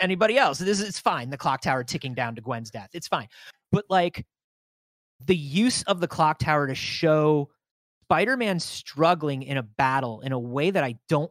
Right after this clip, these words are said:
think we had seen up until this point. He's got his foot up against one gear and he's pushing. He's trying to hold on to, like, this one strand that's got Mary Jane, or sorry, Gwen. And he's got, like, he's struggling. He's gonna, like, you feel like Spider-Man is going to lose.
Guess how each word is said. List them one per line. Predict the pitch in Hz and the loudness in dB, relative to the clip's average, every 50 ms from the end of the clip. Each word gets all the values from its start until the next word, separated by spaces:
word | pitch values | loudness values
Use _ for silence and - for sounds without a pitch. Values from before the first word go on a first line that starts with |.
| - - | -10 -10
think | - - 156 151 - 139 | -8 -6 -6 -4 -4 -4
we | 139 127 | -2 -2
had | 131 117 110 - | -2 -4 -6 -8
seen | - - 170 160 156 156 - | -10 -6 -4 -4 -4 -4 -4
up | 139 143 - | -4 -4 -4
until | 151 139 - 147 127 117 | -4 -6 -4 -6 -6 -4
this | 139 131 - | -6 -6 -6
point. | - - 147 139 117 - _ _ - - - - | -4 -4 -4 -4 -4 -6 _ _ -20 -18 -8 -2
He's | - 190 170 - | 0 0 2 2
got | 208 165 160 | 2 2 2
his | 156 - | 0 -2
foot | - - - - 262 233 | -6 -8 -2 2 4 4
up | 196 - - | 4 4 0
against | 160 139 156 151 - - | 0 0 -2 -2 -4 -4
one | 139 147 165 170 170 | -4 0 0 0 0
gear | 160 135 127 123 | 0 -2 -2 -4
and | 123 123 | -4 -6
he's | 120 - | -8 -4
pushing. | - - - - 165 139 - - 120 104 - _ _ _ _ | -2 -2 -2 -2 -2 -8 -8 -10 -14 -14 -18 _ _ _ _
He's | - 185 - | -8 -8 -8
trying | - - - 220 220 226 | -8 -6 -4 -4 -2 -2
to | 220 180 | -2 -2
hold | - 196 196 175 185 | -2 -2 -2 0 0
on | - 180 151 | 0 0 -2
to, | 196 | -2
like, | 147 151 143 127 | -2 -4 -4 -4
this | 151 143 - 143 127 123 131 | -6 -8 -8 -10 -14 -12 -4
one | 143 170 175 180 180 180 | 0 0 2 2 0 -2
strand | - - - 165 156 156 151 147 | -4 -6 -6 -4 -2 -2 -2 -2
that's | 139 123 - | -4 -6 -4
got | - 151 135 139 - | -4 -2 -2 -2 -2
Mary | 147 151 143 139 131 127 | -2 -2 -2 -2 -2 -4
Jane, | 120 - 160 147 139 131 117 120 - _ _ | -6 -4 -4 -2 -2 -4 -6 -8 -12 _ _
or | - 165 147 | -2 -2 0
sorry, | - - 156 147 139 | 0 0 0 0 0
Gwen. | 123 - 165 156 143 127 120 113 - _ - - - - 180 | 0 2 2 2 2 0 -2 -6 -12 _ -20 -20 -8 -4 -2
And | 196 | 0
he's | 190 175 - | 0 0 2
got, | - 196 190 - - | 2 2 2 2 2
like, | 180 175 170 165 - - - _ _ _ _ _ _ _ _ _ _ _ _ _ _ _ _ _ _ _ _ _ _ _ | 2 2 2 2 0 -4 -12 _ _ _ _ _ _ _ _ _ _ _ _ _ _ _ _ _ _ _ _ _ _ _
he's | - - - 277 285 - | 0 2 4 4 4 4
struggling. | - - - 180 233 269 233 165 139 110 95 | 2 0 2 4 4 4 4 2 -2 -4 -4
He's | - - 233 233 160 | -4 0 0 0 0
gonna, | 120 120 190 226 240 220 165 | 2 2 2 2 2 2 2
like, | 185 180 - - - | 0 0 0 0 -2
you | 220 226 240 | 0 0 0
feel | - - - - 233 240 240 233 220 | -2 -4 -8 -2 2 4 4 4 4
like | 202 196 185 - | 4 2 0 0
Spider-Man | - - - 180 175 170 170 165 160 156 151 | -2 0 2 4 4 4 2 2 0 0 -2
is | 139 135 | -2 0
going | 151 143 143 135 127 | 0 0 0 0 -4
to | 117 | -6
lose. | 117 113 98 - - - - | -8 -8 -10 -12 -16 -20 -20